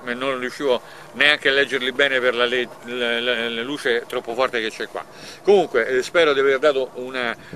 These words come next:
chiarificazione ulteriore alla menzogna che circola s-, sotto ogni veste, in ogni campo, in ogni settore, anche quello più apparentemente impro-,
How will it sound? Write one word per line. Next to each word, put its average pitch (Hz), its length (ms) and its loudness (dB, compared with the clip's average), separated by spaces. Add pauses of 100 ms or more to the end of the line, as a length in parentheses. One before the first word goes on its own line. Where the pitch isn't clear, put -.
(220)
chiarificazione 156 1080 2 (580)
ulteriore 196 880 4
alla 135 560 4 (500)
menzogna 185 760 4
che 160 140 2
circola 170 600 0 (600)
s-, - 180 -10 (120)
sotto - 380 4
ogni 220 220 4
veste, 202 500 2
in 120 280 -2
ogni 226 240 2
campo, 165 460 2
in 170 80 0
ogni 208 160 0
settore, 160 680 4 (320)
anche 226 380 4
quello 196 320 4
più 214 280 2 (180)
apparentemente 196 1040 2 (240)
impro-, 196 460 2